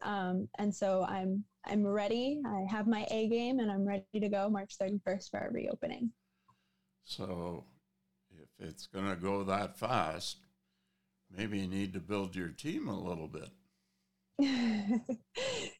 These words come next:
Speaker 1: Yeah, we are kind of figuring out our next steps for the season. Um, we've got a couple meetings to kind of figure out, like, what we're gonna do, um, this year that might be a little bit different or something new. So we're,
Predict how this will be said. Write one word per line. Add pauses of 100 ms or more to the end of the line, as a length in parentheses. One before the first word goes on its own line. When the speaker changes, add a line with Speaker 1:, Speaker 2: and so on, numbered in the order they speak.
Speaker 1:
Yeah,
we
are
kind
of
figuring
out
our
next
steps
for
the
season.
Um,
we've
got
a
couple
meetings
to
kind
of
figure
out,
like,
what
we're
gonna
do, (460)
um, (500)
this
year
that
might
be
a
little
bit
different
or
something
new.
So (140)
we're,